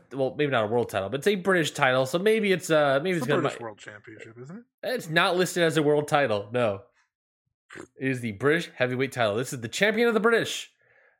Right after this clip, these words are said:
Speaker 1: Michael Oku versus Trent Seven. And yeah, I know, I know, I know. There's nothing to this. I know there's nothing to this, but the story here, of course, is Michael, Michael Oku finally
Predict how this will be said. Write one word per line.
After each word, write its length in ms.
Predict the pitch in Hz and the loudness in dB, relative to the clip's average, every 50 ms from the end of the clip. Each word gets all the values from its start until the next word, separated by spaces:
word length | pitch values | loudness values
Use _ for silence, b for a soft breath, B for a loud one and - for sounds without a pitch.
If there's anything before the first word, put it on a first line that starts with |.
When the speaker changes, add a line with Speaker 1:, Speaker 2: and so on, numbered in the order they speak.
| b b b | b b b
Speaker 1:
Michael 460 | 101 107 123 156 208 214 - 220 - | -8 -2 0 0 2 2 2 2 2
Oku 560 | - 165 175 175 - 170 165 165 165 160 156 - - | 4 2 2 2 2 2 2 2 2 2 0 -2 -6
versus 300 | 127 131 123 131 123 - | -8 -8 -6 -6 -8 -10
Trent 360 | - - 165 156 151 - - | -4 0 0 0 0 0 -4
Seven. 380 | - - 135 127 123 135 147 202 | -4 0 0 0 2 0 0 0
And 160 | 277 339 359 | 0 2 2
yeah, 160 | 359 349 339 349 | 2 2 2 2
I 40 | 349 | 2
know, 180 | 330 294 277 | 2 2 2
I 40 | 277 | 4
know, 140 | 269 240 233 | 2 2 2
I 40 | 220 | 2
know. 320 | 202 165 151 123 113 123 | 2 2 2 2 2 0
There's 220 | 123 156 170 160 | 0 -2 -2 -2
nothing 300 | - - - - 170 147 - | -4 -4 -4 -4 -6 -8 -8
to 180 | - 110 98 | -10 -12 -12
this. 180 | 85 92 101 - | -12 -14 -14 -14
I 60 | 131 | -10
know 100 | 135 135 | -10 -10
there's 200 | 104 95 - - 98 | -10 -10 -12 -14 -12
nothing 260 | 80 104 110 - 101 101 | -10 -10 -10 -10 -12 -16
to 100 | - 98 | -16 -16
this, 140 | 65 - - | -16 -16 -4
but 400 | - 196 220 220 156 - - - b b b b b b b b b b b b b - | 0 0 2 2 0 -4 -10 -14 b b b b b b b b b b b b b -14
the 60 | - | -12
story 400 | - - - 240 240 233 220 202 | -4 0 2 4 4 4 2 2
here, 260 | - - 202 202 202 190 | 2 2 2 4 4 2
of 100 | 165 - | 0 0
course, 320 | - 196 196 196 165 147 | 2 2 2 2 2 -2
is 80 | 139 131 | -4 -2
Michael, 580 | 156 170 185 185 - 196 202 190 180 - - - | 0 0 0 0 2 2 2 2 2 -2 -4 -4
Michael 260 | - 160 175 - - - | -2 -2 0 0 0 2
Oku 360 | 160 175 160 - 185 180 165 | 2 0 2 0 0 0 0
finally 1000 | 147 - - - - 254 254 294 320 339 339 320 269 220 180 135 101 - - - | -2 -6 -6 -2 0 2 4 4 2 2 2 2 2 2 2 0 -2 -4 -10 -16